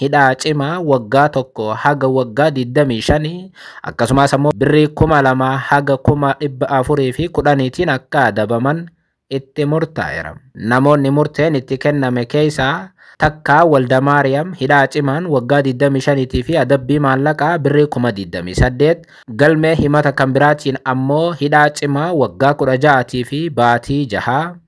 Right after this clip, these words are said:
Namni biraa Lammaa Tamaaroo hidhaa cimaa waggaa kudhanii, akkasumas ammoo Mallasaa Kahasaay hidhaa cimaa waggaa kudha tokkootii fi adabbii maallaqaa birrii kuma torbaatamii jaha. Dammaqech Maagujii hidhaa waggaa kudha shaniitii fi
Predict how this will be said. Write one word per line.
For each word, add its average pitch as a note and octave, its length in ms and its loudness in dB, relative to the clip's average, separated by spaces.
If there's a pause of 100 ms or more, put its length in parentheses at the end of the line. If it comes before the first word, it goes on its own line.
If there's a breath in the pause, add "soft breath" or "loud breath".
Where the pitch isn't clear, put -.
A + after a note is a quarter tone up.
(140)
Namni C#3 380 2
biraa C#3+ 300 2
Lammaa C#3 460 2
Tamaaroo D3 580 0 (100)
hidhaa C3+ 260 2
cimaa D3+ 340 -2
waggaa F2+ 360 -4
kudhanii, D3+ 600 -2 (380 soft breath)
akkasumas C#3+ 540 0
ammoo D3 300 0
Mallasaa C#3 540 2
Kahasaay D3 600 -2
hidhaa C#3+ 400 0
cimaa D3+ 400 0
waggaa C3+ 440 2
kudha B2 220 -2
tokkootii C3+ 520 -2
fi D#3+ 220 -4
adabbii B2+ 480 0
maallaqaa D3 600 0
birrii C#3+ 280 0
kuma G#2 220 -6
torbaatamii F#2 640 -6
jaha. C#3+ 240 2 (420)
Dammaqech C3+ 640 -2
Maagujii C3+ 640 0 (100)
hidhaa D3 260 4
waggaa C3+ 440 2
kudha C3 240 -2
shaniitii C3+ 420 -2
fi E3 160 -4